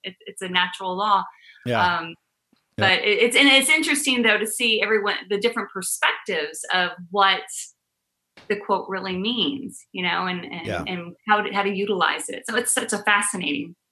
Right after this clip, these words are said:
Speaker 2: Yes.
Speaker 1: conversation.
Speaker 2: And, and I do appreciate the prosperity mentality, you know, pastor of, of doing things, and you're gonna, and it is so focused on self. And so Audrey, I, I hear you on that. I think we've all been privy to some of that. And, uh,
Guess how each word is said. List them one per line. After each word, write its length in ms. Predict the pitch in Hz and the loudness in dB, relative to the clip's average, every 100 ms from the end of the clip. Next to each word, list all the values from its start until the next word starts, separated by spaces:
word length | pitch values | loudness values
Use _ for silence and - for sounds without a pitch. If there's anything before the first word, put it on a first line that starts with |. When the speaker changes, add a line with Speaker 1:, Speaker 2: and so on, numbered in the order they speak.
| _ - | _ 0
Speaker 2:
Yes. 160 | 131 135 127 110 | 6 8 6 4
Speaker 1:
conversation. 180 | 104 - - | 0 -2 6
Speaker 2:
And, 140 | 185 | 6
and 120 | 208 | 10
I 60 | 185 | 8
do 180 | 156 196 | 10 8
appreciate 480 | 185 160 143 147 139 | 8 4 6 6 6
the 80 | 127 | 4
prosperity 760 | - 143 143 - 135 131 127 | 6 6 6 6 6 8 6
mentality, 680 | 120 120 - 123 120 120 117 | 4 2 2 2 4 2 2
you 140 | 113 | 0
know, 120 | 113 | 0
pastor 760 | 107 - 123 117 - - 117 113 | -2 0 2 2 0 2 6 6
of, 120 | 104 | 4
of 240 | 101 113 101 | 2 -2 2
doing 320 | 127 127 120 | 4 6 4
things, 420 | 110 120 113 113 | 2 2 4 2
and 120 | 107 | 2
you're 100 | 110 | 4
gonna, 220 | 113 110 98 - - - | 4 2 0 -8 -14 -2
and 120 | 123 | 2
it 100 | 120 | 6
is 180 | 127 127 | 8 8
so 380 | - - 135 131 | 6 6 8 8
focused 520 | - 123 - 113 - - | 6 4 4 0 -2 0
on 340 | 117 110 101 | 2 2 2
self. 560 | - - 127 120 117 - | 2 4 6 6 6 2
And 160 | 110 | 0
so 220 | - 113 | 2 4
Audrey, 540 | 107 120 120 120 120 - | 4 6 6 8 6 6
I, 260 | 113 104 101 - - - | 4 2 -2 -10 -20 -2
I 120 | 113 | 0
hear 220 | 107 139 | 6 8
you 160 | 135 131 | 8 8
on 140 | 120 | 6
that. 180 | 117 117 | 4 4
I 40 | |
think 180 | 107 120 | 2 -2
we've 140 | 113 104 | 0 4
all 220 | 117 117 | 6 6
been 180 | 110 98 | 4 0
privy 300 | - 120 104 | 0 0 2
to 80 | |
some 200 | 98 113 | 0 0
of 100 | 107 | 0
that. 300 | 101 104 98 - - - _ | 2 2 0 -4 -20 -20 _
And, 320 | 104 101 101 | -4 -2 -2
uh, 220 | 104 98 | 0 -2